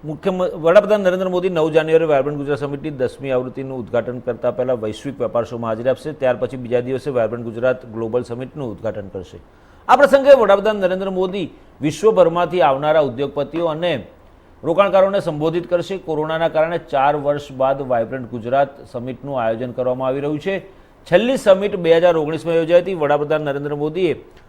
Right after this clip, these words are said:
મુખ્યમંત્રી તરીકે રોકાણકારોને ગુજરાતમાં લાવવાની કલ્પના કરીને આ સમિટની શરૂઆત કરી હતી.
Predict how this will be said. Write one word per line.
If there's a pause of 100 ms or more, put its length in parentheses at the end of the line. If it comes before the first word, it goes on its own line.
(140)
મુખ્યમંત્રી
તરીકે
રોકાણકારોને
ગુજરાતમાં
લાવવાની (1000)
કલ્પના
કરીને
આ
સમિટની
શરૂઆત
કરી
હતી.